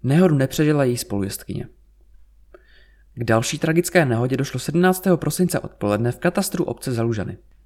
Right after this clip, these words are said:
Řidič osobního vozidla dostal po projetí zatáčky na mokré vozovce smyk a přejel do protisměru, kde čelně narazil do protijedoucího automobilu, ve kterém seděly dvě osoby.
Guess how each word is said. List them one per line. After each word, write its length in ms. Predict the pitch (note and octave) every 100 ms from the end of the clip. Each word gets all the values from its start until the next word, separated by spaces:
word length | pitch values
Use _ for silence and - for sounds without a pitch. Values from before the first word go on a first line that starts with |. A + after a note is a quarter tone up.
| _ -
Řidič 300 | C3 D#3 F3
osobního 440 | D#3+ - F#3 G3 E3
vozidla 380 | A#2+ A#2+ A2+
dostal 320 | A#2 A#2+ - A#2
po 180 | -
projetí 320 | C#3 G3+ G#3 A#2+
zatáčky 460 | G#2+ F#3 - -
na 80 | C3
mokré 280 | C3 E3+ D#3
vozovce 400 | A2+ B2+ - G2
smyk 460 | - G2+ B2 - - - - - -
a 80 |
přejel 320 | - - E3+ D#3
do 100 | A2
protisměru, 560 | A2 G2+ - G#2 G#2 - _ _ _ - _
kde 140 | - G#2+
čelně 380 | - F#3 F#3
narazil 340 | C#3+ C3+ C#3+ D3+
do 80 | A2+
protijedoucího 680 | D3+ - F3 E3+ D#3+ C3
automobilu, 680 | - G#2+ B2+ C3 C3 C#3 - - - -
ve 100 | D3+
kterém 280 | - F3+ F3
seděly 260 | D#3+ C3
dvě 140 | B2 A2
osoby. 440 | - - G2+ G#2